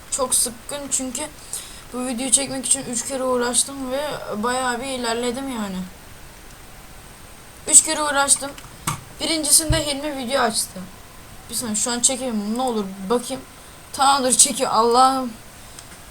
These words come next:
Birincisinde Hilmi video açtı. Videonun sesi geldi. İkincisinde basamadım. Üçüncüsünde oynadım oynadım. Video çekmiyormuşum. Dördüncüsünde çok panik yaptım. Olmadı.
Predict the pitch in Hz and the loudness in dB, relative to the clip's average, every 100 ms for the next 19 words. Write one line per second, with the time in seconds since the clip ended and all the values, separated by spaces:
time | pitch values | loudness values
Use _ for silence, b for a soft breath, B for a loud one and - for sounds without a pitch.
0 | - - - - B B - 269 285 285 | -14 -12 -10 -8 B B -4 0 2 8
1 | 294 302 294 294 277 285 254 214 262 240 | 8 8 6 4 4 4 4 8 8 8
2 | - 185 190 185 220 220 214 214 208 170 | 6 2 -2 0 2 4 4 4 2 0
3 | 156 175 226 - - - - - - - | -2 -6 -12 -16 -18 -18 -18 -18 -18 -14
4 | - - - - - 247 277 269 277 269 | -14 -12 -16 -10 -4 -2 4 6 6 8
5 | 269 208 240 269 254 202 185 214 - - | 6 6 6 6 4 2 -2 -6 -12 -18
6 | - - - - - - - - - - | -18 -20 -20 -20 -20 -20 -20 -20 -10 4
7 | 254 294 269 277 277 269 277 277 - - | 6 6 8 8 8 8 10 8 6 -6
8 | - 262 262 254 254 247 233 214 247 - | 0 4 4 4 6 6 4 2 0 -2
9 | - 208 202 247 214 247 262 214 196 185 | -8 -2 2 4 6 6 4 2 0 -2
10 | 175 175 180 208 - - - - - - | -2 -4 -6 -10 -14 -18 -18 -18 -18 -18
11 | - - - 262 233 277 240 247 269 254 | -18 -10 -2 2 2 2 4 4 4 2
12 | - 262 - 254 247 240 208 - 196 214 | 0 -2 0 0 2 0 -2 -6 -8 -6
13 | 214 226 220 185 170 | -2 0 0 -2 -6